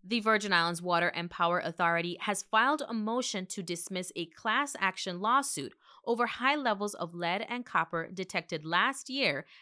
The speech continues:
in Saint Croix's potable water system, while the plaintiffs have filed an amended complaint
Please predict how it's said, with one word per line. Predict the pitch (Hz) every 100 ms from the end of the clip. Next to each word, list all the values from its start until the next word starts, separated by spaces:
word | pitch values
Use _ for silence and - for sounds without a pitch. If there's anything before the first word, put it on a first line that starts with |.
| -
in | 247
Saint | 233 196 165
Croix's | 160 180
potable | - 165 147 147 175
water | 147 135 143
system, | - 175 - - - - _ _ - - -
while | 196
the | 190
plaintiffs | 185 - 294 311 190 - - - _
have | 226 208
filed | 208 190 190
an | 190
amended | 175 170 185 240 311
complaint | 311 233 - 139 -